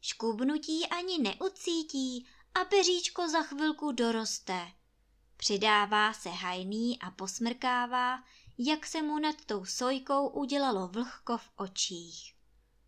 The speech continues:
S tímhle ale na Trautenberka.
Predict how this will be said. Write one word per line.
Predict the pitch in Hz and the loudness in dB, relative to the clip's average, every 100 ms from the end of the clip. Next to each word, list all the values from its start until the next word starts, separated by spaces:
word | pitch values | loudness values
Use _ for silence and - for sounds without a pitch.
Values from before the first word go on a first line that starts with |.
| _ - - - _ _ _ | _ -20 -20 -20 _ _ _
S | - - | -16 -14
tímhle | - 226 277 302 285 269 254 | -6 -2 0 0 2 4 4
ale | 247 233 226 | 4 4 2
na | 208 | 0
Trautenberka. | 202 190 190 175 - 185 180 180 175 - 180 165 | -2 -2 -2 -2 -8 -8 -6 -6 -6 -6 -6 -6